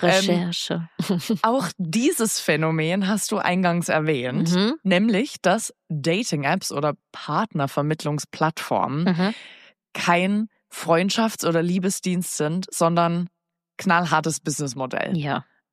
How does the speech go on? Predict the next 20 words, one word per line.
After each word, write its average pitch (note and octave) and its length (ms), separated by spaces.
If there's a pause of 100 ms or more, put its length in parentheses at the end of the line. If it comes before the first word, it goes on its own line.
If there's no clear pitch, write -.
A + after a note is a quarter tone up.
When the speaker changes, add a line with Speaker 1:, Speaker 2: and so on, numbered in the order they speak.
(160)
Speaker 1:
Muss B3+ 260
einfach G3+ 380
sagen, D3+ 460
Firmen G#3+ 600
verdienen D#3+ 600
damit D3 400 (140)
richtig D#3+ 680
viel C#3 300
Geld. - 340
Und D#3 120
das F#3+ 140
ist, A3+ 180
sagen G3+ 260
wir G#3 60
es F3+ 80
mal D3+ 140
so, F3 240 (360)
aus E3+ 260 (500)
ethischer C4+ 600
Sicht - 460